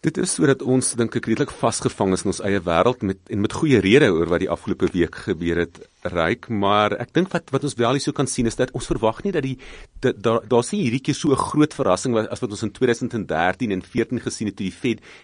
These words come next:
ewe skielik oornag sy hele situasie of sy,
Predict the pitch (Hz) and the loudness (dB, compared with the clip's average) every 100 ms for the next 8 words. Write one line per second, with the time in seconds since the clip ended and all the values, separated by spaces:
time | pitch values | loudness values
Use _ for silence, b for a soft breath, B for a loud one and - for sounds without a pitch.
0 | _ - 185 185 - 123 107 - 170 175 | _ -8 -2 -2 -2 -4 -4 -4 2 2
1 | 120 98 - b b - 98 104 156 - | 4 2 0 b b -4 0 2 0 -2
2 | - 117 - 113 95 95 113 101 95 95 | -8 -12 -6 0 0 -2 -6 -4 -6 -4
3 | 107 98 | -2 -2